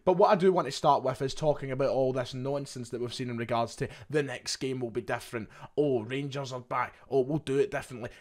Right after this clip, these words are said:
Nothing's changed. Celtic, once again yesterday, were, I don't want to say very poor, but we weren't great. We weren't good. It was one of, once again, our, our weaker performances, and yet Rangers still can't beat us. It speaks volumes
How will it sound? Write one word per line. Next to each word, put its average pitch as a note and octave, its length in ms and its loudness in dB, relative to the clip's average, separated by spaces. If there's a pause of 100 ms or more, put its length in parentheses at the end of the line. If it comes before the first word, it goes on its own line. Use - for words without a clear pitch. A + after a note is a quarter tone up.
(300)
Nothing's F#3+ 520 4
changed. F3 500 -2 (240)
Celtic, G3 560 6
once F3+ 380 4
again D3+ 360 2
yesterday, B2 480 -4
were, C3+ 280 4 (920)
I G3 80 2
don't D4 100 6
want E4 140 6
to - 40 -4
say A3 120 6
very F3+ 440 6
poor, D#3 520 4
but D#3+ 120 6
we F3+ 80 6
weren't A3+ 380 2
great. D#3 440 4 (280)
We D#3+ 100 -2
weren't F#3+ 360 2
good. C3+ 400 -2 (480)
It D3 260 -6
was D3+ 160 2
one G#3 160 6
of, G3 140 2
once F#3 220 2
again, D3+ 280 2
our, B2 260 0
our C3 120 0
weaker E3+ 400 0
performances, E3 800 2
and F#3+ 220 -2
yet G3 240 2
Rangers F3+ 600 -2 (320)
still B3+ 680 2
can't E3+ 400 2
beat A3+ 120 -2
us. F#3 120 0
It F3+ 80 -2
speaks F3+ 320 -4
volumes F#3 560 4